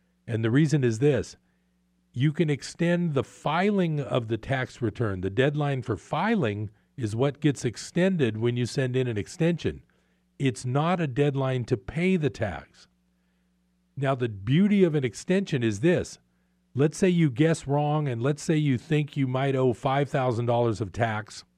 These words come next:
and you send that in with your extension. And then when you get done with your tax, and let's say it's October, which is six months later, and now you realize that you actually owed ten thousand dollars, not five,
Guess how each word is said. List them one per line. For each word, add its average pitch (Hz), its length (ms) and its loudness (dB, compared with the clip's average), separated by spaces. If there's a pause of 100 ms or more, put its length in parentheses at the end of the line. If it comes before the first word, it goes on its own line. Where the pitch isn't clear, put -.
(360)
and 117 160 -2
you 113 100 2
send 143 360 -2
that 139 180 2
in 135 160 2
with 127 160 0
your 117 140 4
extension. 107 720 -2 (1040)
And 127 200 0
then 151 140 4
when 147 100 2
you 139 140 2
get 127 220 2
done 165 200 2
with 175 160 2
your 139 100 4
tax, 143 400 -2
and 120 120 -2
let's 131 180 0
say 147 160 2
it's 135 180 -2
October, 139 600 2
which 110 200 0
is 113 120 0
six - 260 -4
months 123 240 -4
later, 131 420 0 (760)
and 123 280 0
now 175 300 2
you 143 200 4
realize 147 480 4
that 127 120 -2
you 127 180 2
actually 143 420 0
owed 123 400 2 (260)
ten 220 280 0
thousand 110 440 0
dollars, 107 360 0
not 127 240 -2
five, 135 520 -2